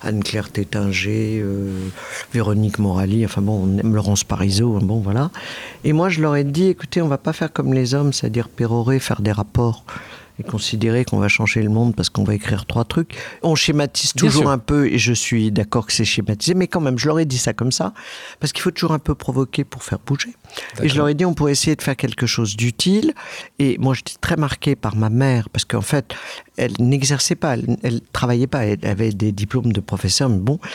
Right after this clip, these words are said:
Speaker 1: Et quand, à cinquante ans, elle s'est retrouvée à essayer de, de rebosser, euh, bah, ne pouvait plus être professeur, et elle s'est retrouvée à faire franchement des choses, euh,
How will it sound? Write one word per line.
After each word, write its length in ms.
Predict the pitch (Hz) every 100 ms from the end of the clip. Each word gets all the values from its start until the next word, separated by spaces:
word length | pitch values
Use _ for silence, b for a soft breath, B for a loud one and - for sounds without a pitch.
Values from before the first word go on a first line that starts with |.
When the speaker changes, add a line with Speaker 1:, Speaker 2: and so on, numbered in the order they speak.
| B B
Speaker 1:
Et 100 | -
quand, 300 | - 156 135
à 140 | - 120
cinquante 440 | - 120 127 113
ans, 80 | 131
elle 100 | 113
s'est 80 | 101
retrouvée 340 | - 120 117
à 40 |
essayer 400 | 107 95 - 107
de, 380 | 104 95 95 95 -
de 80 | 104
rebosser, 920 | 92 101 95 92 92 98 - 170 208 214 B B B -
euh, 760 | 120 117 107 104 101 - 92 92
bah, 260 | 113 104 98
ne 80 | 95 -
pouvait 160 | - 113
plus 200 | - 110
être 120 | -
professeur, 720 | - 98 101 - 160 180 185
et 60 | 107
elle 160 | 104
s'est 120 | -
retrouvée 380 | - - 107 131
à 80 | 120
faire 220 | - 113
franchement 360 | - 113 - 127
des 160 | 117
choses, 400 | 95 - 131 123
euh, 180 | 107 101